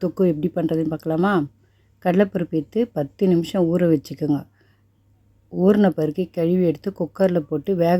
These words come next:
வச்சு எடுத்து வச்சுக்கோங்க, தண்ணி இல்லாம. இப்போ அதுக்கு தேவையான பொருட்கள்: வெங்காயம், தக்காளி, மிளகாய்த்தூள், மிளகுத்தூள், மஞ்சாத்தூள், கொத்தமல்லி,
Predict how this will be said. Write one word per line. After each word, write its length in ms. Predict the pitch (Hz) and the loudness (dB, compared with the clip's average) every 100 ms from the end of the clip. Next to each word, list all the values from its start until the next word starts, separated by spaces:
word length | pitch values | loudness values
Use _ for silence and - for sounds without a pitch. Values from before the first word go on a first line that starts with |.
| 180 | 2
வச்சு 180 | 151 180 165 | 0 0 -2
எடுத்து 200 | 143 160 | -2 -4
வச்சுக்கோங்க, 440 | 151 143 151 147 147 - _ - | -4 -6 -4 -2 -4 -8 _ 0
தண்ணி 200 | 165 170 156 | 2 4 2
இல்லாம. 320 | 151 151 151 - _ _ _ _ _ _ _ _ _ _ _ _ _ _ _ _ _ _ _ _ 202 | 0 0 -2 -4 _ _ _ _ _ _ _ _ _ _ _ _ _ _ _ _ _ _ _ _ -2
இப்போ 160 | 185 214 214 | 0 4 4
அதுக்கு 200 | 175 156 165 | 2 -2 0
தேவையான 360 | 170 180 170 151 | 0 2 2 0
பொருட்கள்: 400 | 151 147 - 156 - 180 | -4 -10 -6 -8 -6 -2
வெங்காயம், 540 | 170 170 175 170 190 196 156 | 0 4 4 2 0 -2 -6
தக்காளி, 480 | - - 165 165 190 165 | -8 -4 0 0 2 0
மிளகாய்த்தூள், 560 | 156 165 160 170 185 180 | 0 0 -2 -2 -4 -2
மிளகுத்தூள், 520 | 151 165 160 - 175 180 | 0 0 -2 -4 -4 0
மஞ்சாத்தூள், 600 | 156 151 175 156 180 208 262 _ _ _ _ _ _ _ _ _ _ _ _ _ _ - | 0 0 -2 -4 -4 -4 -6 _ _ _ _ _ _ _ _ _ _ _ _ _ _ -6
கொத்தமல்லி, 580 | 170 - 196 185 185 | -4 2 4 4 4